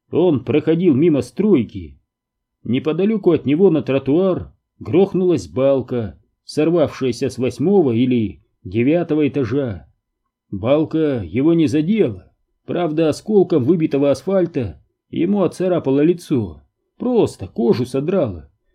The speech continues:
но шрам все-таки остался. Когда он рассказывал об этом,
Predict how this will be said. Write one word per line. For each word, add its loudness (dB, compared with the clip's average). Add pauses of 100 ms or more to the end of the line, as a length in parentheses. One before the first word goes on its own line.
(160)
но 0
шрам 0
все-таки -2
остался. -4 (760)
Когда 0
он 2
рассказывал -2
об 0
этом, -4